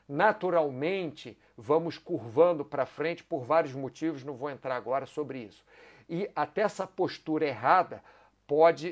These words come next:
trazer vários problemas na, é, pra coluna e pode também trazer problemas respiratórios. Se você tem, por exemplo, uma, uma cifose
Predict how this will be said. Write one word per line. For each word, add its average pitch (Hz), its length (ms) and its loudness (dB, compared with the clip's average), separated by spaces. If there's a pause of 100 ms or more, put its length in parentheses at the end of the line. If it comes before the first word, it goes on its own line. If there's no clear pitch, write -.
(160)
trazer 139 380 0
vários 151 420 6
problemas 127 540 -4
na, 131 160 -6 (120)
é, 117 160 -4
pra 139 220 -2
coluna 135 540 -6 (240)
e 165 60 -4
pode 160 340 4 (200)
também 165 480 2 (240)
trazer 151 400 0
problemas 135 520 -8
respiratórios. 143 1080 -2 (260)
Se - 160 -2
você 170 220 -2
tem, 175 160 -8
por 165 180 -2
exemplo, 147 360 -6
uma, 131 240 -6 (200)
uma 135 220 0
cifose 135 680 -2